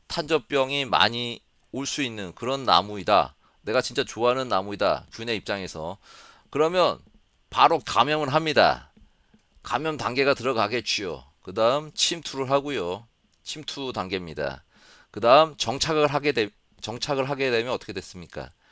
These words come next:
굉장히 이렇게 뻗어나가는 걸 볼 수가 있어요. 균사를 하면서 정착을 하고 얘네가 이제 여기서 살림을 차린다.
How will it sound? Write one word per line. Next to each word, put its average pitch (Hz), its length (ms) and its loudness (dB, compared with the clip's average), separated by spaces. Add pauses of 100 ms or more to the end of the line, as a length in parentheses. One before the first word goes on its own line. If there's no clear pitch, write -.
(420)
굉장히 113 360 -4
이렇게 107 200 -6
뻗어나가는 135 720 0
걸 90 100 -4
볼 90 160 -12
수가 92 220 -8
있어요. 76 360 -12 (120)
균사를 92 360 -10
하면서 92 540 -8 (300)
정착을 143 560 0
하고 160 520 0 (680)
얘네가 123 460 6
이제 101 380 0
여기서 98 180 -4
살림을 156 520 2
차린다. 113 640 0